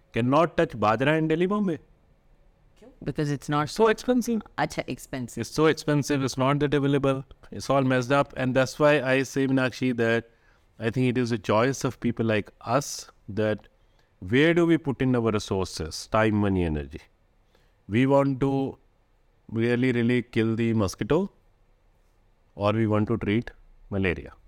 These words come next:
Speaker 1: Choice is ours. It's not that we do not have choice. Unfortunately, most of us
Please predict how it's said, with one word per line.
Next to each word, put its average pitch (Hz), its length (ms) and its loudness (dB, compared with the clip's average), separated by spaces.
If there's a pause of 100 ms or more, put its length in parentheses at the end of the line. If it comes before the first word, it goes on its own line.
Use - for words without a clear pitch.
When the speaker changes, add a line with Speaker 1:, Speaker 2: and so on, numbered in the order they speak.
(760)
Speaker 1:
Choice 180 300 2
is 185 100 0
ours. 113 340 0
It's 110 180 -6
not 165 280 2
that 170 340 2 (600)
we 120 160 2
do 147 140 2
not 139 200 2
have 117 180 0
choice. - 540 -8 (360)
Unfortunately, 180 920 2
most 143 400 -2
of - 160 -2
us 139 400 -2